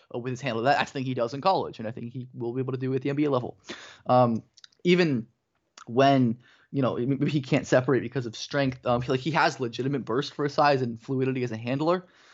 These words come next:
Um, and, like, he loves, like, he, he loves and I think is going to be good at, like, the little push shot from eight to nine feet, which is totally unguardable, uh, bec-, because of his standing reach and, and wingspan. Like, he legitimately shoots it down at the rim.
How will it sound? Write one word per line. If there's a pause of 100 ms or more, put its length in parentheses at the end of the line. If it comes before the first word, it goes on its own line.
(400)
Um,
and,
like,
he
loves,
like,
he,
he
loves
and
I
think
is
going
to
be
good
at,
like,
the
little (120)
push
shot
from
eight
to
nine
feet,
which
is (300)
totally
unguardable, (500)
uh,
bec-,
because
of
his
standing
reach
and,
and
wingspan.
Like,
he
legitimately
shoots
it
down
at
the
rim.